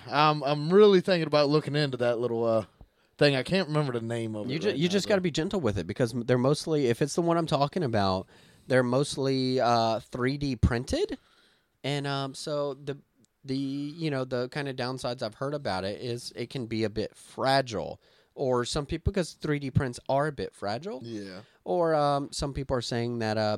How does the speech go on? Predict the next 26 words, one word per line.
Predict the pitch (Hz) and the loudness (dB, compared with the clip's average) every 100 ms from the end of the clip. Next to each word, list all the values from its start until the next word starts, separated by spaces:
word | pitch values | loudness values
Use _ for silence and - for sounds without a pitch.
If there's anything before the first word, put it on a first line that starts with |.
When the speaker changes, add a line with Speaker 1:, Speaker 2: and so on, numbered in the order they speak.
| 113 | 0
Speaker 2:
they're | 107 | 0
broken | 110 107 - 95 | 2 -2 -2 -6
in | 90 | -6
shipping, | - 269 220 233 214 214 208 - _ _ - | -4 0 2 2 2 2 -2 -10 _ _ -4
but | 311 330 - - _ - | 2 4 2 -2 _ -4
they | 156 | -4
do | 131 156 226 | -2 -4 -2
have | 196 165 | -2 0
pretty | - 165 170 | -2 -2 -4
stellar | - 120 127 | -2 0 2
reviews | 127 117 113 113 113 | 0 -2 -2 -2 -2
for | - 113 - | -2 -2 0
actual | 95 98 - 92 | -2 -2 -4 -6
usage. | 92 95 - 67 - - _ _ _ _ _ - - _ _ _ | -4 -6 -8 -12 -14 -18 _ _ _ _ _ -20 -20 _ _ _
Speaker 1:
Oh, | 277 233 | -2 0
yeah. | 156 107 98 - _ - | 0 -4 -8 -14 _ -2
But, | 139 | 2
yeah, | 147 147 | 4 2
that's, | 156 143 - - _ _ _ _ _ - | 0 -4 -12 -16 _ _ _ _ _ -6
that's | 143 | -4
something | - 175 143 | 0 0 2
I'm | 147 135 | 0 0
thinking | - 151 127 | 0 0 0
about | 120 117 107 | -2 -2 0
looking | 113 110 113 | -2 -4 -6
into. | 117 107 110 104 | -6 -6 -6 -6